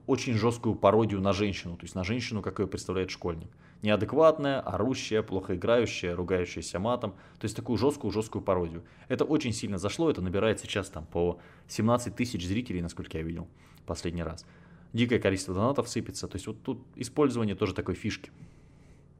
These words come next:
Кто не видит слайды, поставьте плюсик. Кто видит слайды, поставьте минус.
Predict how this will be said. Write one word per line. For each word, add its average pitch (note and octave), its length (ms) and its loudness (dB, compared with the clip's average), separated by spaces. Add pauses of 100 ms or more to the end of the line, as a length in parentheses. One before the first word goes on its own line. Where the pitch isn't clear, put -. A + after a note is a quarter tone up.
(1200)
Кто - 200 8
не F3+ 120 10
видит C#3 240 4
слайды, F2+ 480 4
поставьте F#2+ 380 -4
плюсик. - 360 -10 (960)
Кто - 160 2
видит C#3+ 220 4
слайды, A2 300 6
поставьте - 400 -2
минус. E2+ 400 -4